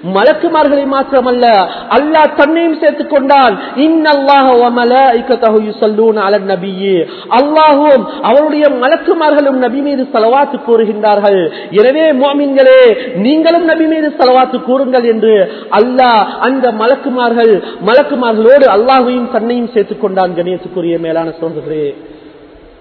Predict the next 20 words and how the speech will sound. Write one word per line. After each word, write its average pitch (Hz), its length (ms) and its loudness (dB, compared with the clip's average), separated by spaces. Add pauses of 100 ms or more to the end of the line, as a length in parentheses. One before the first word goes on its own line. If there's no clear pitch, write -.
(340)
இதே 294 280 -2
போன்று 285 320 0
கண்ணியத்துக்குரிய 240 640 0
மேலான 208 280 0
சகோதரர்களே, 185 540 -2 (160)
ஆதம் 254 400 2
அலைஹிஸ்ஸலாத்துக்கு 247 560 0
அல்லாஹ் 214 440 4 (180)
இன்னொரு 269 320 2
கண்ணியப்படுத்தியதுதான் 214 1200 0 (380)
தலீமுல் 269 640 0
அஷ்யா, 240 580 0 (280)
அனைத்து 285 560 -2
பேர்களுடைய, 254 960 0 (200)
அனைத்து 302 480 -2
பொருட்களுடைய 269 800 0
பெயர்களையும் 254 640 0
அல்லாஹ் 208 320 0
கற்றுக் 202 280 -6
கொடுத்தான். 175 420 -4